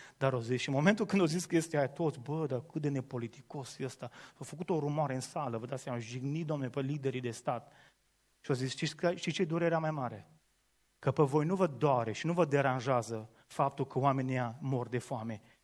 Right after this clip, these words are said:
ci pe voi ce vă deranjează, singurul lucru care vă deranjează este că v-am spus că vă doare în cot." No, asta e durerea mea, au spus. Și știți de ce?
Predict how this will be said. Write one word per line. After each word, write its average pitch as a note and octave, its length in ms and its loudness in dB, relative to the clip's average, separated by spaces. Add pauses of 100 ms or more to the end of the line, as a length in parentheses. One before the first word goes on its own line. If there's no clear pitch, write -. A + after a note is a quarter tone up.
ci - 120 -10
pe C#3+ 80 0
voi C#3+ 160 2
ce D3 120 -2
vă F3+ 120 2
deranjează, C#3+ 600 2
singurul F3+ 520 -2
lucru D#3 180 -4
care C#3+ 200 -4
vă C3+ 120 -2
deranjează C3 720 -2 (260)
este C3+ 220 -4
că C#3 160 -2
v-am B2+ 160 0
spus D#3 420 -6 (160)
că - 100 -10
vă B2+ 80 -4
doare B2 200 -4
în A#2 60 -8
cot." - 300 -18 (1400)
No, C#3+ 100 0
asta D3+ 280 -4
e C#3 40 0
durerea B2 360 -4
mea, G#2 100 -10
au G#2 80 -8
spus. - 400 -16 (720)
Și - 120 -4
știți D3+ 240 0
de E3+ 60 -2
ce? A#2+ 300 -8